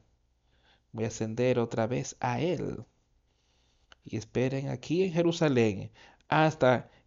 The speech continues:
que estén investidos de poder de lo alto, este poder que Jesucristo tenía sobre toda la carne que pronto sería dado a su pueblo, a sus seguidores,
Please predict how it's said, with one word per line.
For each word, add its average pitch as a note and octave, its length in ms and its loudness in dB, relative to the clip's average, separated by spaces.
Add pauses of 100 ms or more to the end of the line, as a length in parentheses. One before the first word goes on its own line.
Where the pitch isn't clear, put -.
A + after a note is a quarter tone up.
(120)
que B2 400 0 (420)
estén C#3 600 0
investidos C#3+ 500 2
de C#3+ 80 6
poder F#3+ 340 10
de A3 140 10
lo G3+ 160 10
alto, D#3 240 8
este F3 180 4
poder E3+ 640 10 (480)
que D3+ 140 2
Jesucristo G3+ 800 6
tenía C3 720 6 (960)
sobre F3+ 280 6
toda A#3 240 10
la A3 160 6
carne G3 280 6
que F#3 160 8
pronto F3+ 580 8
sería G3 480 8
dado F#3 640 8 (1000)
a C3+ 140 0
su C3+ 220 0
pueblo, B2 600 2
a B2+ 180 -2
sus - 380 -4
seguidores, G#2 920 -2